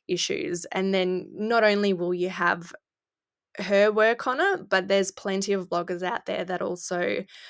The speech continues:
write articles, in-depth articles about their experiences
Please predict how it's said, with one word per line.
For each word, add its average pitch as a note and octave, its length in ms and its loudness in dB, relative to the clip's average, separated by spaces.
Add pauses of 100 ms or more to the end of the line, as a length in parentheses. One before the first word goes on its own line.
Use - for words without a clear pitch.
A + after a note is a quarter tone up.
(160)
write G3 240 8
articles, F#3 840 2
in-depth G#3 580 0
articles F3+ 680 -2
about F3+ 400 -2
their F3 440 -2
experiences F3 1120 -4